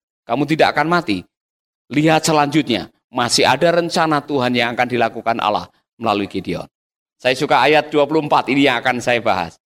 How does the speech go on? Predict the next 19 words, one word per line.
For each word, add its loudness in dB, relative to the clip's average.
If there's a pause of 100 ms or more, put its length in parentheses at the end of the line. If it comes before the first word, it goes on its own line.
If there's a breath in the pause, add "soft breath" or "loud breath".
(300)
Apa 0
kata 0
ayat 4
dua 2
puluh 0
empat? 0 (400 loud breath)
"Lalu 6
Gideon 4
mendirikan 4
mezbah 6
di 4
sana 4 (160)
bagi 4
Tuhan 4 (240)
dan 2
menamainya 2 (400)
Tuhan 4
itu 4
keselamatan." 4